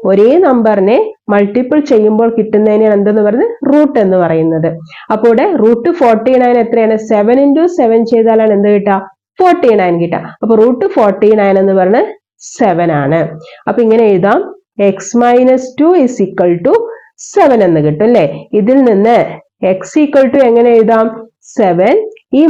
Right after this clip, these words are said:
മൈനസ് ടു equal ഇപ്പുറത്തോട്ട് വരുമ്പോ എന്താവും? പ്ലസ് ടു ആവും. അതായത് ഒരു മൈനസ് equal ഇപ്പുറത്തോട്ട് വരുമ്പോ പ്ലസ് ആവും. അപ്പൊ സെവൻ plus two എന്ത് കിട്ടും? നയൻ എന്ന് കിട്ടും. അപ്പൊ ഇവിടെ x equal to എത്ര കിട്ടി? നയൻ എന്ന് കിട്ടി.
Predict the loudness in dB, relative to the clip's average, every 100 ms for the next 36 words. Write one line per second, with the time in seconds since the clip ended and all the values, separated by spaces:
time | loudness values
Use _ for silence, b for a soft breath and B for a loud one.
0 | 4 4 4 4 2 0 0 2 2 0
1 | -2 2 2 2 0 0 2 2 2 2
2 | 2 2 2 2 2 0 -2 -10 _ 0
3 | 0 0 -2 -2 0 0 0 -2 -6 B
4 | B -4 0 2 0 0 0 2 2 0
5 | 0 2 0 -2 -2 -2 -2 -4 -2 0
6 | 0 0 -2 0 0 2 0 0 -2 0
7 | 0 0 -4 -2 0 -2 -6 B B -2
8 | -2 0 0 0 0 -2 -2 -4 -2 0
9 | 0 0 0 2 0 0 0 0 0 0
10 | -2 -2 -4 -2 0 0 -2 -4 -6 -4
11 | -4 0 0 2 -2 0 0 0 2 0
12 | 0 B B -2 0 0 -2 -2 -4 -4
13 | -6